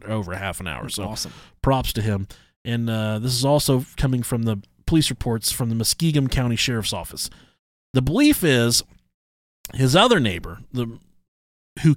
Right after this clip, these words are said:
Speaker 1: killed his Rottweilers, might have had a little to do with everything that was going on.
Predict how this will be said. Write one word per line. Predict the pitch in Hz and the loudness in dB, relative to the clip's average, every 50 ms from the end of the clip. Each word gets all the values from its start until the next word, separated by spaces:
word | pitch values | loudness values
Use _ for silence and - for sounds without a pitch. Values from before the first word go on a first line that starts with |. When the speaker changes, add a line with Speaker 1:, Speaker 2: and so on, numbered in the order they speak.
| - - | 2 0
Speaker 1:
killed | - - 170 185 180 170 | 2 4 4 4 4 4
his | 139 135 123 113 | 4 4 4 4
Rottweilers, | 120 131 131 127 107 98 98 95 90 87 87 87 98 - - - - _ _ _ _ _ _ _ _ - | 2 2 2 2 0 -4 -6 -6 -6 -6 -6 -4 -4 -4 -6 -6 -10 _ _ _ _ _ _ _ _ -8
might | 110 123 165 226 | -6 -2 0 0
have | 214 165 | 0 2
had | 139 170 170 160 | 2 2 2 2
a | |
little | 139 127 139 160 180 196 | 4 4 4 4 4 4
to | 160 165 | 4 2
do | 147 143 143 139 139 | 2 4 6 6 6
with | 131 120 - - - | 6 4 2 0 0
everything | 135 135 139 135 - - 127 117 | 2 2 2 2 2 0 0 0
that | 117 110 | 0 -2
was | 107 98 | -4 -4
going | 101 113 107 101 101 95 | -2 -2 0 0 -2 -2
on. | 98 92 85 80 71 82 82 | -4 -6 -6 -8 -12 -14 -18